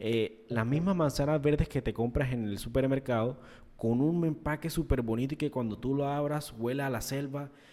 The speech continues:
pero es la misma manzana. Y co-, y solo por el empaque y porque huele a selva te estoy cobrando no sé cuántos miles de pesos más.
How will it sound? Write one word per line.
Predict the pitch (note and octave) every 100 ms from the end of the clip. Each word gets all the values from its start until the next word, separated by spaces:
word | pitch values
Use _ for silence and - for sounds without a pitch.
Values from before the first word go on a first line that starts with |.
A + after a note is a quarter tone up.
| - _
pero | - F#2+
es |
la | A2+
misma | A#2+ C3+
manzana. | A#2+ A2 G#2 F#2+ G2+ - - _ _ _ _ _ _ _ -
Y | G#2+
co-, | A#2 -
y | A#2+ A2+
solo | B2+ C#3
por | D3+ D3
el | A#2+
empaque | G#2+ A#2 A#2 G2+
y | F#2 F#2 F#2+
porque | F#2 G2+ F#2 G2+
huele | F#2 G#2 B2
a |
selva | - C3 C#3+
te | B2+
estoy | A#2+
cobrando | G#2 A2 G#2+ A2 A#2 G#2+ - - - -
no | A#2 G#2+
sé | B2+
cuántos | A#2 A2+ A2
miles | G#2+ A2 G#2+
de |
pesos | G#2 G2 G2+
más. | G2+ F#2+ -